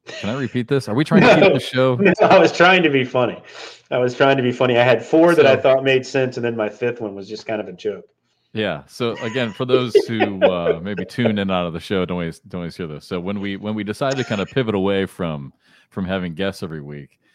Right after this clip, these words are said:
Speaker 2: Mm-hmm.
Speaker 1: um, and, and really more towards topic oriented, um, you know, talk, talking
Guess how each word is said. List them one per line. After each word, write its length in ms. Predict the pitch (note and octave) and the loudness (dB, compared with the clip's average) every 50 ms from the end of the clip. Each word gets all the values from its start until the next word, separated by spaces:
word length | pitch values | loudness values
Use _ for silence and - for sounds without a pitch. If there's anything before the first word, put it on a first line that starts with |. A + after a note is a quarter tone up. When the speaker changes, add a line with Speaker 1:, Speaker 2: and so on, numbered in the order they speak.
| _ - | _ -8
Speaker 2:
Mm-hmm. 340 | C3 A2+ A#2 C3 C3 B2+ - | -8 -6 -4 -6 -6 -6 -6
Speaker 1:
um, 540 | D#2+ D#2 D#2 D2+ D2+ D2+ D2 D2 C#2+ C#2+ - _ _ - | -8 -8 -8 -8 -8 -10 -10 -12 -16 -18 -20 _ _ -14
and, 120 | B2 A#2+ A2+ A2 | -8 -8 -8 -6
and 160 | A2+ G2+ F#2+ G2 | -6 -6 -4 -2
really 180 | A2 G#2 F#2+ | -2 -2 -2
more 280 | F#2 F#2 F#2 F2+ F#2 F2+ | -2 -2 -2 -4 -4 -6
towards 600 | - - F#2+ E2+ D#2+ D#2 D2+ D2 D2 - - - _ | -6 -6 -6 -6 -6 -8 -10 -12 -16 -18 -20 -20 _
topic 440 | - - G2 F2+ - - F2 - - | -6 -4 -4 -2 -4 -6 -10 -10 -10
oriented, 520 | F2 E2+ E2+ F2 E2+ D#2 D2 C2+ D#2 C#2 - _ _ _ _ - - - - - - | -10 -10 -8 -8 -10 -10 -10 -12 -14 -16 -16 _ _ _ _ -20 -20 -20 -20 -20 -16
um, 400 | - - - - C2 C2+ - - - _ _ _ _ _ _ _ | -16 -14 -14 -14 -16 -18 -18 -20 -20 _ _ _ _ _ _ _
you 500 | _ _ - - - - - - - - | _ _ -20 -20 -20 -20 -20 -20 -20 -20
know, 80 | D3 C3+ - | -20 -20 -18
talk, 260 | _ - F#2+ E2 - - - - - - _ _ | _ -10 -10 -10 -10 -12 -14 -16 -18 -20 _ _
talking 440 | - G2 F#2 - - D#2+ C#2+ - | -10 -10 -10 -10 -14 -16 -18 -20